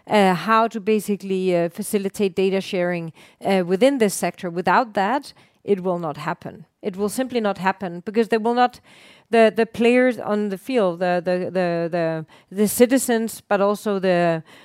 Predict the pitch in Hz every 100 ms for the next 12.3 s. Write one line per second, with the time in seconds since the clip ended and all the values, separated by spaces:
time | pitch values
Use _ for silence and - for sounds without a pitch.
0 | _ - - 220 - 233 - 220 226 -
1 | 214 208 196 185 190 - 233 - 214 190
2 | 190 180 - 190 190 196 220 196 202 196
3 | 190 175 185 185 208 180 202 202 180 196
4 | 208 202 - 185 185 170 185 180 196 208
5 | 202 190 190 202 196 - 170 190 - 175
6 | 175 - - - _ - 196 220 220 202
7 | 190 175 196 233 - 196 - 196 202 180
8 | 185 220 208 180 170 165 180 - 247 247
9 | - - - _ - 202 180 175 - 214
10 | 214 220 185 165 180 165 175 - - 175
11 | 160 151 180 175 175 - 175 165 156 165
12 | 160 147 -